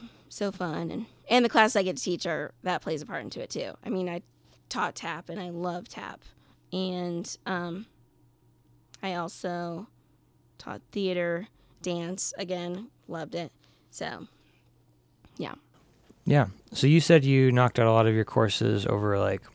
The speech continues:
Speaker 2: covid to get
Speaker 1: Mm-hmm.
Speaker 2: that, that degree. Um,
Speaker 1: Yeah.
Speaker 2: so how long have you been, like, teaching and in the, the teaching space now?
Speaker 1: So I subbed while I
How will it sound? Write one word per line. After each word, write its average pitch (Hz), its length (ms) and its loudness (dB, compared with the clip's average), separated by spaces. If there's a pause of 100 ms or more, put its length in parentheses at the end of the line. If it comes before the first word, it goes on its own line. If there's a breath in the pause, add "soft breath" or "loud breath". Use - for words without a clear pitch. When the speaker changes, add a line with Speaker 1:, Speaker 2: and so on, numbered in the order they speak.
(220)
Speaker 2:
covid 131 460 2 (140)
to 240 80 0
get 196 100 4
Speaker 1:
Mm-hmm. 185 80 0
Speaker 2:
that, 110 260 2 (300 loud breath)
that - 160 2
degree. 117 640 2
Um, 110 180 2
Speaker 1:
Yeah. 107 60 -2
Speaker 2:
so 117 100 -4
how 131 140 8
long 135 200 8
have 117 220 2
you 120 100 4
been, 120 180 4
like, 110 320 0 (380 soft breath)
teaching 117 580 0
and 104 200 -4
in 107 180 -2
the, 101 300 0
the 98 80 -2
teaching 101 600 -4
space - 440 -4
now? 113 220 -2 (100)
Speaker 1:
So 226 640 6
I 214 280 6
subbed 220 720 6
while 208 400 6
I 208 420 2